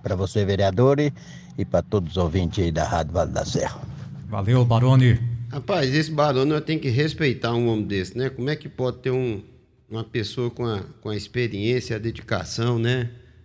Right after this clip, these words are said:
Speaker 3: Um cara que você sempre tá ali disposto a servir, a, é, tá aí preocupado com a, com as demandas da cidade. Então, parabéns, meu amigo. Pode deixar que nós vamos tá olhando essa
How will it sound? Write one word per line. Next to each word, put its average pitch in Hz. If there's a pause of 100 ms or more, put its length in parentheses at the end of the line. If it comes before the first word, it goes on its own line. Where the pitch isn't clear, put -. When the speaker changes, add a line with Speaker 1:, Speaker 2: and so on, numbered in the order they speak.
(160)
Speaker 3:
Um 101
cara 120
que -
você 113
sempre 147
tá 120
ali 120
disposto 120
a 110
servir, 117
a, 107 (160)
é, 82
tá 127
aí 120
preocupado 143
com 139
a, 117
com 120
as 117
demandas 117
da 110
cidade. 95
Então, 143
parabéns, 127
meu 117
amigo. 113
Pode 127
deixar 117
que 131
nós 117
vamos 117
tá 117 (640)
olhando 123
essa 117